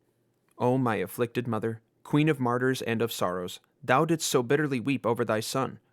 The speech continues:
who died for my salvation. But what will thy tears avail me if I am lost? By the merit, then, of thy sorrows,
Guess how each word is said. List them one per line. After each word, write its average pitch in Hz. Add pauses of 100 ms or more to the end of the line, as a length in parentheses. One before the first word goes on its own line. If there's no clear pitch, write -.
who 123
died 117
for 127
my 110
salvation. 113 (640)
But 120
what 147
will 185
thy 147
tears 123
avail 123
me 101
if 123
I 117
am 117
lost? 139 (680)
By 120
the 117
merit, 143
then, 127
of 110
thy 113
sorrows, 101